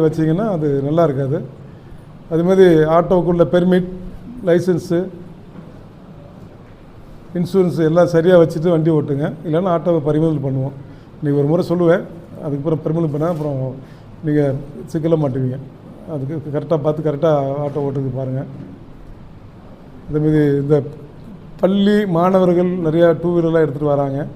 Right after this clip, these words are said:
பதினெட்டு வயசு கீழே டூ வீலர் ஓட்டக்கூடாது. அவங்க வாங்குறதுக்கும் அதிகாரம் கிடையாது. அப்பா அம்மா யார் பேர்லையாவது இருக்கும். ஏற்கனவே ஒரு வழக்கு பதிவு பண்ணேன். இப்போ இருபத்தஞ்சாயிரம் ஃபைன் யாருக்குன்னா, அப்பாவுக்கு. பையனுக்கு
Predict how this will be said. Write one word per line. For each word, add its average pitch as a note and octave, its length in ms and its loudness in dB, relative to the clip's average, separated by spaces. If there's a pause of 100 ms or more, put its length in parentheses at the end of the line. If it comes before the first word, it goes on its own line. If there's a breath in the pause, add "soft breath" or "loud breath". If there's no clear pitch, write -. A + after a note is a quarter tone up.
(600 loud breath)
பதினெட்டு D#3+ 320 2
வயசு F3+ 260 2
கீழே F#3 180 4 (840)
டூ G3 100 -2
வீலர் F3+ 240 2
ஓட்டக்கூடாது. D#3 480 0 (720 loud breath)
அவங்க E3 240 2
வாங்குறதுக்கும் F3 500 4 (140)
அதிகாரம் E3 340 6
கிடையாது. D3 380 4 (800)
அப்பா D3 240 2
அம்மா E3+ 180 2
யார் D#3+ 220 4
பேர்லையாவது E3 360 6 (360)
இருக்கும். D#3 300 0 (600)
ஏற்கனவே F3 380 2
ஒரு E3 100 4
வழக்கு E3 280 2
பதிவு E3 180 4
பண்ணேன். D3+ 260 0
இப்போ D3 160 -4 (320)
இருபத்தஞ்சாயிரம் E3+ 640 2
ஃபைன் F3 240 2 (300)
யாருக்குன்னா, D#3+ 480 2 (840)
அப்பாவுக்கு. C#3 380 0 (1500)
பையனுக்கு F#3+ 440 6